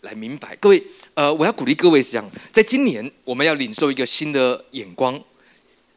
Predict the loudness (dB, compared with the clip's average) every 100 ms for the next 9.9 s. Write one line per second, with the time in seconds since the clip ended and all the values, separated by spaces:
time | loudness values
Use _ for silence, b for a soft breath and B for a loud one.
0 | _ _ -8 -4 -2 -4 -2 -2 -2 -6
1 | -8 -10 -12 -10 -12 -12 _ -6 -4 -6
2 | -12 -10 -8 -8 -12 -10 -8 -8 -10 -10
3 | -8 -6 -6 -10 -14 -14 -12 -12 -12 -8
4 | -6 -6 -10 -14 -10 -12 -10 -14 -14 _
5 | B B B B -2 -2 0 -2 -2 -2
6 | -4 -8 -8 -18 -20 _ _ _ _ -8
7 | -4 -2 -2 -4 -6 _ b b b 0
8 | 2 2 2 4 4 2 -2 -4 -2 -2
9 | -2 -2 0 0 -2 -4 -6 -12